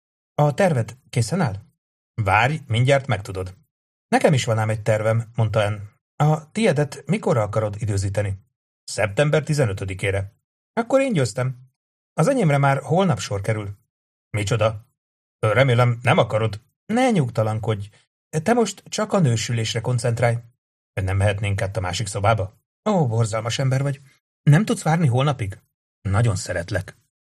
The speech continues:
"Ideje, hogy lefeküdj, te bolondos. Én is nagyon szeretlek, de most haza kell mennem, mert különben semmivel sem leszünk készen." James felment a hetedik emeletre, hogy a többiekkel együtt megigyon egy kávét.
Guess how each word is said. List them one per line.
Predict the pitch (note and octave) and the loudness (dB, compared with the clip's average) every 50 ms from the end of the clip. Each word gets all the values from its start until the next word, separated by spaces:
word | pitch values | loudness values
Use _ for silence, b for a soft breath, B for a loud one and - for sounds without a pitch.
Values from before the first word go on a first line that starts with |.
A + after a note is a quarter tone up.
| _ _ _ _ _ | _ _ _ _ _
"Ideje, | - B3+ C#4 G#3+ D3+ C#3 | -2 0 2 4 4 4
hogy | C#3 D3+ D3 D3 - | 4 2 0 -2 -4
lefeküdj, | - C3+ G#3+ A3 - C3+ A#2 - B2 A2 | 0 0 2 2 2 -2 -2 -2 -4 -2
te | C3 B2 | 0 0
bolondos. | B2+ D3+ C#3 A#2+ A#2 A2 G2+ G2+ - - - _ _ _ | 2 2 2 0 0 -2 -2 -6 -8 -8 -12 _ _ _
Én | _ G#3 G3+ D3+ | _ 2 2 2
is | A#2 G2+ | 2 0
nagyon | - A2 G#2 G#2+ | -2 -4 -6 -6
szeretlek, | A2 - - C#3 D#3 D#3+ F#3+ F#3 D#3+ | -4 -4 -2 -2 -2 0 0 -2 0
de | - E3 D3+ C#3+ - - _ _ | 2 0 0 0 -2 -8 _ _
most | - D3+ C3+ - | 0 0 0 0
haza | D3+ F3 F3+ F3 B2 | 0 0 0 0 0
kell | - A2 G#2+ | 0 -2 0
mennem, | A#2+ C#3+ E3+ F3 E3 D#3 | 0 0 2 2 2 2
mert | D3 D3 D3 C#3 - - - - _ | 2 0 -2 -4 -8 -14 -20 -12 _
különben | - D3+ C#3 C3 C3+ C3+ C3 C3 B B B B | -2 0 2 2 2 2 0 -2 B B B B
semmivel | B - - D#3+ F#3+ G3+ F3 C3 A2 B2 C#3 D3 | B -2 2 2 4 4 4 2 2 2 0 -2
sem | - - G#2 G2+ | -2 -4 -2 -2
leszünk | A#2 B2+ - - B2+ B2 | -2 -2 0 0 -2 -2
készen." | A2+ G2 F#2+ G2 - - G#2 G2 G2 - _ _ _ _ _ _ _ _ _ _ _ | 0 -2 -4 -4 -4 -4 -6 -6 -6 -8 _ _ _ _ _ _ _ _ _ _ _
James | - A#2 C#3+ C#3 B2+ - - - | 2 2 2 2 2 -2 -4 -8
felment | - - C3 A#2+ A#2 A2 G2 G2 | -4 -2 0 0 0 -2 -2 -2
a | F2+ | -2
hetedik | A#2 A2+ - G2 G2 F#2+ | -2 -2 -2 -4 -4 -2
emeletre, | - A#2+ A#2+ A2+ A2+ A2 - G#2+ | 0 0 2 2 0 0 0 -2
hogy | G2+ G2+ G#2 | -2 -2 -4
a | G2 | -4
többiekkel | G2 G2+ F#2+ F#2 F#2+ G#2 G2 G2 - G2 | -4 -6 -6 -4 -4 -4 -4 -4 -4 -4
együtt | F#2+ G2+ G2+ G#2 G2+ G2+ - - | -4 -2 -2 -2 -4 -4 -8 -8
megigyon | - - G2 G2 F#2 G2 G2 | -6 -4 -4 -2 -2 -2 -2
egy | G2 F#2+ | -4 -2
kávét. | - - G2 F#2+ G2 G2 F#2 - - | -2 0 0 0 0 -2 -4 -6 -12